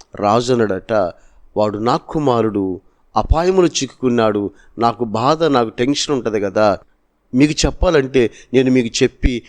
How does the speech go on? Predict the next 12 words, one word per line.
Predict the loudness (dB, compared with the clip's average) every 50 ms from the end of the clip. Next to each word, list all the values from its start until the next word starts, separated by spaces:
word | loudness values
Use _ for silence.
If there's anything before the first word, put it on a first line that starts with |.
| -16 _ -2
మీరు | 0 2 2 2 2
వెళ్ళేసరికి | 0 0 0 0 0 0 -2 -4 -4 -6 -4
ఆలస్యం | -4 -4 -4 -2 -2 0 0 2 2
అయిద్దేమోనని | 0 0 0 2 2 2 4 4 4 2 2 0 -2
చెప్పి | -2 -2 -2 -2 -2 -2 -2 -4 -10 -20 -18 _ 0
నేనే | 2 4 4 4 2
పరిగెత్తినాను" | 2 2 0 0 0 -2 -2 -2 -4 -4 -8 -4 -4 -2 -2 -2 -4 -6 -6 -8 -10
అన్నాడట. | -8 -6 -6 -8 -8 -12 -14 -20 -20 _ _ _ _ _ -4 -4
అప్పుడు | -4 -2 -2 0 0 0
మంత్రి | 2 0 0 0 0 0 0 0
మాట | 0 -4 -4 -4 -6 -6
అన్నాడట, | -8 -8 -8 -8 -10 -10 -10 -12